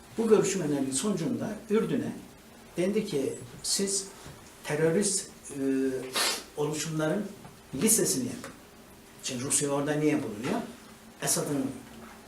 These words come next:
talebi üzerine terör örgütleriyle mücadele için yapmış oluyor, DAEŞ'le. Tabii kendine göre haklı bir olay da var.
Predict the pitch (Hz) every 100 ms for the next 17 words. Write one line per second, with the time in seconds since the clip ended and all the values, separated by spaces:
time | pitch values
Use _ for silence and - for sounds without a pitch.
0 | - - - - 131 131 151 147 - 139
1 | 202 208 - - - - - - 135 147
2 | 147 - 135 135 131 135 139 170 143 -
3 | - - - - - - - - 143 139
4 | 120 117 123 135 - - - - - -
5 | - - - - - - - - - -
6 | - - - - - - - - 135 -
7 | 135 135 135 131 - - - - 175 208
8 | 127 - 208 135